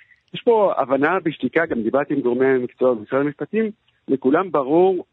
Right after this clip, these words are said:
שהפרסומים הללו הם לא אפקטיביים. וזה דרך של המדינה, של הממשלה,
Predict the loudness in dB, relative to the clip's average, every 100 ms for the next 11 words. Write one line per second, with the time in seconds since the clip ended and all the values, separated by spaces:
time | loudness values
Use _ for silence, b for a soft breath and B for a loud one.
0 | -16 -8 -2 -2 -2 -4 -6 -10 -2 2
1 | 2 2 2 0 -2 -2 -2 -2 -4 _
2 | _ _ -2 0 0 -4 -4 -2 -2 -6
3 | -8 B B B -10 -2 -2 0 -2 0
4 | 0 2 0 0 -6 -8 -10 -14 -12 -2
5 | 0 2 2 2 2 2 2 4 4 4
6 | 2 2 2 0 -2 -2 -2 -2 -2 -2
7 | 0 0